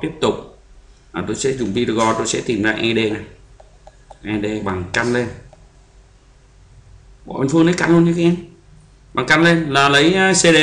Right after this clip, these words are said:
bình lên, C D là hai mươi bảy nè, phẩy bảy năm tám sáu bình phương lên.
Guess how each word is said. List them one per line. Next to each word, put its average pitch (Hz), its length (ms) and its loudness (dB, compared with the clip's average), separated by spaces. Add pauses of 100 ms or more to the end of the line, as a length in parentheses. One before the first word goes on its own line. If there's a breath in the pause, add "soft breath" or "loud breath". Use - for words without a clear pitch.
bình 139 100 6
lên, 156 240 4
C - 40 -4
D 156 160 0 (140)
là 135 100 2
hai 143 180 0
mươi 143 120 0
bảy 95 220 0
nè, 117 180 0 (580)
phẩy 95 220 -2
bảy 87 300 -4
năm 127 300 0
tám 123 180 -2
sáu 131 340 -4
bình 120 180 0
phương 127 200 -8
lên. 127 120 -12